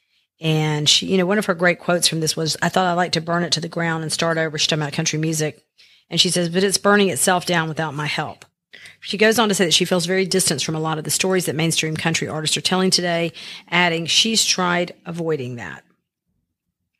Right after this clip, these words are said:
She is tired of trying to fit her musical style within the traditional country paradigm.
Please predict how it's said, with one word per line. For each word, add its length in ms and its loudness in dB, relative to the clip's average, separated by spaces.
She 180 0
is 140 -2
tired 380 0
of 80 -6
trying 240 2
to 60 -4
fit 180 0
her 80 -2
musical 400 2
style 340 2
within 240 -4
the 60 -2
traditional 500 0
country 420 -2
paradigm. 640 -2